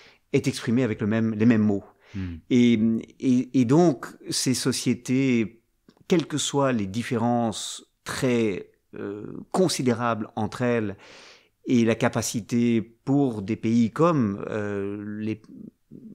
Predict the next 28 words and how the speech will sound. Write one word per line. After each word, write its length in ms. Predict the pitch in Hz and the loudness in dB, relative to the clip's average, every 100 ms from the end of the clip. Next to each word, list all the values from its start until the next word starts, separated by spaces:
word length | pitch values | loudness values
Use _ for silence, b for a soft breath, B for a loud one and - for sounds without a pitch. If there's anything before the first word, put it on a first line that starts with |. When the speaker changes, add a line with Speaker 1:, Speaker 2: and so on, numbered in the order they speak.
| - - | -18 -10
Speaker 1:
le 140 | 104 | -8
Royaume-Uni, 760 | 92 107 113 113 117 120 113 107 | -4 0 2 2 4 4 2 0
euh, 220 | 98 101 - | -2 -6 -4
ou 160 | 117 | -2
la 100 | 107 | -2
France 540 | - - 117 113 - B B B B | -4 -2 -2 -2 -4 B B B B
de 80 | 104 | -4
protéger 440 | 95 117 117 101 104 | 0 0 2 0 0
les 120 | 104 | -2
gens 400 | 92 117 117 110 | 0 0 0 -2
de, 240 | 98 98 | -4 -6
de 140 | 95 104 | -6 -6
la 120 | 98 | -6
pauvreté, 720 | - 101 104 107 113 110 104 | -4 -2 -2 -4 -2 -2 -2
euh, 340 | 92 87 85 92 - | -4 -4 -6 -10 -14
qui, 180 | 101 | -18
qui 180 | - 101 | -10 -10
tue, 420 | - 175 139 90 87 | -6 -2 -2 -4 -8
euh, 180 | 92 90 | -8 -8
la 100 | 92 | -8
famine, 400 | 98 101 165 143 B B B B _ - | -4 -2 -2 -4 B B B B _ 2
néanmoins, 640 | 131 160 160 127 123 139 127 | 6 8 8 6 4 2 0
on 160 | 110 | 0
a 100 | 120 | -2
cette, 320 | 120 95 - | -4 -10 -12
cette 260 | - - 92 | -12 -10 -10
expérience 380 | 101 110 101 - | -8 -6 -6 -6
commune 440 | 98 95 147 151 | -6 -6 -6 -8